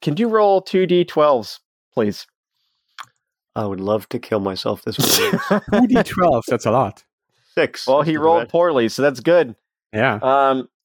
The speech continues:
Speaker 1: so you
Speaker 2: Thank
Speaker 1: get
Speaker 2: the
Speaker 1: in,
Speaker 2: gods.
Speaker 1: you get engulfed in, uh, this kind of purple and red flame that comes out of Jack's mouth. Um, and, uh, it's just, it's scorching hot. Like, you feel it through your armor, you feel it all over your skin, you feel it on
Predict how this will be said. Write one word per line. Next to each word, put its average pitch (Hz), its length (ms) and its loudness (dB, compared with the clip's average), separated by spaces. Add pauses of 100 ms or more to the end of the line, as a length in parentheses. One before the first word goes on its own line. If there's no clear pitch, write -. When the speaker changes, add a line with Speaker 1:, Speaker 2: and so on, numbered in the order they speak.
Speaker 1:
so 147 80 0
you 139 60 2 (180)
Speaker 2:
Thank - 40 -2
Speaker 1:
get 196 100 2
Speaker 2:
the 196 60 2
Speaker 1:
in, 190 80 0
Speaker 2:
gods. 110 320 -4 (640)
Speaker 1:
you 135 180 2
get 165 180 2
engulfed 156 720 0
in, 139 640 2
uh, 120 360 2
this 113 180 -2
kind 147 240 -2
of - 80 -6
purple 156 380 0
and 131 140 2
red 131 220 2
flame 123 460 0
that 110 140 0
comes 107 220 0
out 113 140 2
of 107 80 0
Jack's 110 420 -2
mouth. 104 600 0 (680)
Um, 107 840 0
and, 117 380 2
uh, 110 400 2
it's 127 180 -4
just, - 300 -2
it's - 180 -4
scorching 147 680 0
hot. 107 280 -2
Like, 104 160 -8
you 113 60 -2
feel 160 300 0
it - 60 -6
through 139 120 0
your 123 140 2
armor, 135 280 0
you 117 140 0
feel 151 260 2
it 147 40 4
all 135 140 4
over 123 140 0
your 110 120 -2
skin, 123 440 -2
you 110 60 2
feel 139 300 0
it 135 60 4
on 113 200 -2